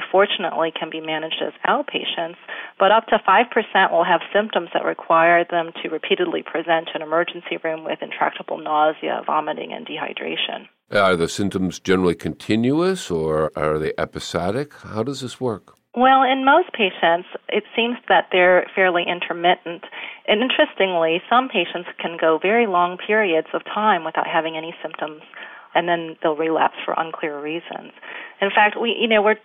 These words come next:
Speaker 1: trying to understand the natural history of gastroparesis, as it has never really been studied over long periods of time.
Speaker 2: And how are you doing that?
Speaker 1: Well, the N I H has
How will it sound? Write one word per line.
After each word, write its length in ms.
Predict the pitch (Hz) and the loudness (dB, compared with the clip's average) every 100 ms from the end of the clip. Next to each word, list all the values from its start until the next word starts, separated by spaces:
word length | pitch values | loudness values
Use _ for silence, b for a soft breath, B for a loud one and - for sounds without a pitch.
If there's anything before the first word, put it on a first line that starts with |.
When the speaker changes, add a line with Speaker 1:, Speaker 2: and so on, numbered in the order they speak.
| - | -6
Speaker 1:
trying 180 | - 226 | 0 2
to 60 | 233 | 2
understand 580 | 196 196 - 208 208 185 | -2 -6 -4 0 2 2
the 40 | |
natural 340 | 165 165 - | -2 -2 -2
history 400 | - 214 208 - | -2 -2 0 -2
of 80 | 160 | -2
gastroparesis, 920 | - 156 - - - 165 165 - - - - B B B | 0 -2 -2 -6 -4 -6 -6 -8 -8 -8 -10 B B B
as 160 | - 180 | 0 2
it 80 | 190 | 2
has 120 | 180 | 0
never 260 | 180 185 190 | 0 2 2
really 260 | 170 175 170 | 2 2 2
been 200 | 160 156 | -4 -6
studied 340 | - 170 170 160 | 0 2 4 0
over 260 | 160 151 | -2 -4
long 360 | 156 156 160 165 | -4 0 -2 -2
periods 320 | - 165 151 | -6 -8 -8
of 100 | - - | -12 -4
time. 380 | 156 - 220 - _ - | -2 -2 -6 -14 _ -4
Speaker 2:
And 140 | 104 | 0
how 120 | 95 | 4
are 60 | 107 | 6
you 120 | 101 | 4
doing 240 | 95 95 90 | 4 4 6
that? 320 | 95 95 - _ - | 6 4 0 _ 2
Speaker 1:
Well, 360 | 214 240 254 | 6 8 6
the 300 | 190 185 214 214 | 2 2 2 4
N 120 | 233 | 2
I 320 | 269 220 220 | 4 4 2
H 80 | 247 - | 0 2
has 300 | 190 175 | 6 6